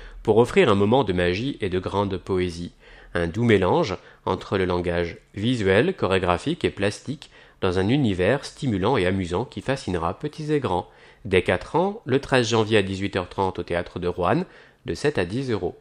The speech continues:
Plus d'infos sur théâtre de roanne point F R. Le vingt-sept janvier à quinze heures, à la salle Aristide Briand de Saint-Chamond, adulte sept euros, enfant cinq euros cinquante.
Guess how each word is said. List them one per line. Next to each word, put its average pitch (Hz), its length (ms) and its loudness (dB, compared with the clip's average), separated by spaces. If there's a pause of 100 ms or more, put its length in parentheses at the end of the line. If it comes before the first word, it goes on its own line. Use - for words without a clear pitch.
Plus 117 180 -2
d'infos 117 320 2
sur 87 200 -4
théâtre 131 420 0
de 104 80 0
roanne 87 380 0
point 147 240 0
F - 120 -8
R. 80 160 -2 (760)
Le 101 100 -4
vingt-sept 113 380 0
janvier 117 260 2
à 113 60 2
quinze 113 280 2
heures, 120 360 0 (720)
à 95 80 0
la 95 120 2
salle 92 180 0
Aristide 87 380 -2
Briand 95 340 0
de 85 100 -6
Saint-Chamond, 123 520 -2 (960)
adulte 104 440 0
sept 147 300 0
euros, 117 380 0
enfant 120 360 0
cinq 135 300 -6
euros 104 160 -2
cinquante. 82 500 -8